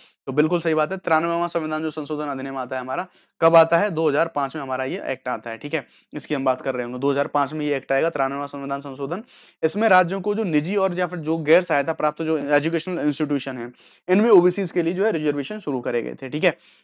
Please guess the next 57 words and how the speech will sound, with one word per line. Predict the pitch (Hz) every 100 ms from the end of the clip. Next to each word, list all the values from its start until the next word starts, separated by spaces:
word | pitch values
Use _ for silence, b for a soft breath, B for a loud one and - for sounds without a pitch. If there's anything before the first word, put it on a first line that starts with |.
| _
तो | 151 143
ये | 185
हमारा | 165 151 226
जो | 156 143 156
तीसरा | 165 156 165
है, | 220
ये | 165
भी | 165
तीसरा | 185 156 170
सही | 151 147
हो |
जाएगा, | 135 170
दो | 160
हज़ार | 147 160
पाँच | 151 135
में | 143 170
ये |
आया | 151 123
था, | 120
इसका | 156 151
ध्यान | 131 113
रखेंगे। | 117 - - - b b b _ _ _
तो | -
एक | 180 190
और | 220
तीन | 226 240
राइट | 185 175
आंसर | 180 180 175
हो | 151
जाएगा | 160 165
हमारे | 147 147
इस | 143
बारे | 143 147
में। | 180
और | 156 147
यहाँ | 135
पर | 143
पूछ | 143 156
रहा |
है | 156
कितने | 151 180
सही | 175 160
हैं, | 180
तो | 180
केवल | 160 170
दो | 151 139 139
जो | 135
स्टेटमेंट, | - 131 127 131
अ, | 123
मतलब | 135 131 135
दो | 143 156
जो | 143
कथन | 139 123 127
थे | 143
इस |
बारे | 131 127
में | 135